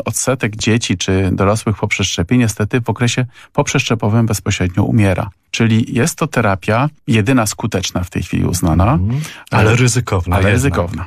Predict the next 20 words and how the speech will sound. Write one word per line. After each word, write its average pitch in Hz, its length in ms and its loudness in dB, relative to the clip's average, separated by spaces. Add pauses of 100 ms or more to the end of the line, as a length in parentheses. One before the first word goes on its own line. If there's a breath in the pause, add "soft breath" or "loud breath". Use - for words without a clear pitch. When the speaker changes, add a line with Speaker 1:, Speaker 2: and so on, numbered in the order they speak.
(140)
Speaker 2:
Panie 147 180 4
profesorze, 131 480 0
no 143 140 2
właśnie, 127 300 0
no 95 120 0
i 110 100 0
państwo 147 720 0
postanowili 123 680 0
opracować 120 1040 -2
terapię, 110 800 0
która 107 480 -2 (160)
nie 107 160 2
będzie 101 340 0
tak 90 240 -6
ryzykowna. 98 640 -2
Można 139 260 2
powiedzieć, 135 360 0
że 139 100 0
bardziej 139 400 2
precyzyjna 117 920 0